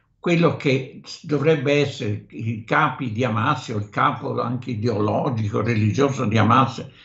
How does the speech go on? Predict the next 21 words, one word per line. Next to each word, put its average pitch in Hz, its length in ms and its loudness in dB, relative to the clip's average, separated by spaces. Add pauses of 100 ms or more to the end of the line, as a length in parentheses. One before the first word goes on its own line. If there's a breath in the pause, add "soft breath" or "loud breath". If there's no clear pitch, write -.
(140 loud breath)
è 131 140 2
lì 160 220 6
a 180 160 4
trenta 160 420 2
chilometri 139 920 0 (320 soft breath)
e 196 560 4
le, 151 380 0
gli 131 180 -4
Stati 160 400 -4
Uniti 160 640 0
non 147 340 4
lo 131 180 4
vanno 156 400 4
a 117 100 0
far 110 320 -4
fuori 147 600 0
in 107 100 0
un 107 100 0
modo 113 300 -4
o - 40 -8
nell'altro. 107 1000 -2